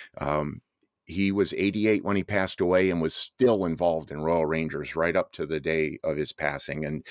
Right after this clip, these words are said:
and to see the legacy and s-, hear the stories of impact that he's had, um, it, it,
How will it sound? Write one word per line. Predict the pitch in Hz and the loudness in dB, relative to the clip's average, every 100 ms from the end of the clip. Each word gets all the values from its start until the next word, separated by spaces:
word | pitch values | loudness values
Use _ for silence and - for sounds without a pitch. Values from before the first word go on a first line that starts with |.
| - - | -16 -10
and | 85 85 | -6 -4
to | - 85 85 - | -2 -2 -2 -8
see | - 120 117 | -4 0 2
the | 120 | 4
legacy | 101 107 117 - 131 131 127 - - | 4 4 2 2 0 0 -4 -16 -8
and | - 87 | -2 -2
s-, | - - _ | -2 -8 _
hear | - 110 127 | -6 2 4
the | 120 | 4
stories | 113 - 110 113 123 123 - - - - | 0 0 2 4 2 0 -4 -12 -12 -2
of | 90 | 0
impact | 101 107 104 107 - | 2 0 0 -2 0
that | 90 | -2
he's | 107 113 | 0 -2
had, | - 110 107 110 107 _ - _ _ - | 0 2 4 2 -2 _ -20 _ _ -10
um, | 71 71 71 71 71 _ _ - - | -8 -6 -8 -8 -14 _ _ -14 -4
it, | 92 80 _ - | -2 -2 _ -6
it, | 87 85 | -4 -4